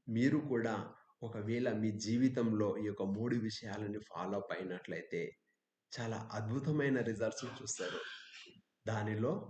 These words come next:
ఫస్ట్ది వచ్చేసి ఎక్సర్సైజ్,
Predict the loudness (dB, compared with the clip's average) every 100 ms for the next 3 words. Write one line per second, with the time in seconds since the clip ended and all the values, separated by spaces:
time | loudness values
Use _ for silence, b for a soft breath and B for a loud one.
0 | -12 -20 _ _ _ -4 -4 2 4 4
1 | 4 2 2 0 -2 -4 -16 _ _ _
2 | _ _ _ _ _ _ _ -6 -6 -2
3 | -2 0 2 2 2 0